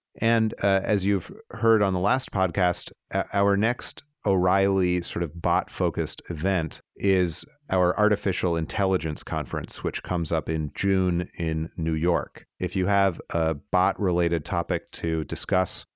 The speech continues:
be sure to apply to speak at the O'Reilly A I Conference. The call for proposals ends on January eighteen,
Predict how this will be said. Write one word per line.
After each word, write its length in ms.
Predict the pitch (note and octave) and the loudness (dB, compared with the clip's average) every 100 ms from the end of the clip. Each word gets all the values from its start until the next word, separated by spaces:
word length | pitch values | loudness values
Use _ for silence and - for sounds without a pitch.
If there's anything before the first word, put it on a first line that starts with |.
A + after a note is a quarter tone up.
| - | -6
be 100 | E2+ E2+ | -2 -2
sure 380 | - G2+ F#2 F2+ | 2 4 4 2
to 560 | - F2 E2 F2 - - - | 0 0 0 0 -4 -8 -8
apply 460 | - - F2 F2+ | -6 0 2 2
to 80 | D#2+ | 0
speak 400 | - B2+ G2+ - - | 0 0 0 -4 -4
at 200 | E2+ - | -4 -2
the 180 | E2 F2 | -2 0
O'Reilly 400 | E2+ E2+ E2+ E2 | 0 2 0 0
A 160 | F2 E2 | 0 0
I 200 | D#2 D#2 | 0 -2
Conference. 600 | - E2 D#2+ D#2+ - - _ - | -4 -4 -4 -8 -8 -12 _ -8
The 80 | F2+ | -2
call 260 | G#2+ G#2+ | 2 2
for 140 | - F#2+ | 2 -2
proposals 640 | F2+ F#2+ F#2 F2 E2+ - | -2 0 0 2 -2 -2
ends 400 | - E2+ E2+ D2+ - | -4 -2 -2 -4 -6
on 220 | E2 D#2+ | -4 -2
January 580 | G2 F#2+ F#2+ F2+ E2+ D#2+ E2+ | 0 2 2 2 0 0 -2
eighteen, 600 | D#2+ - F2+ C#2 C#2 | -4 -4 -4 -4 -6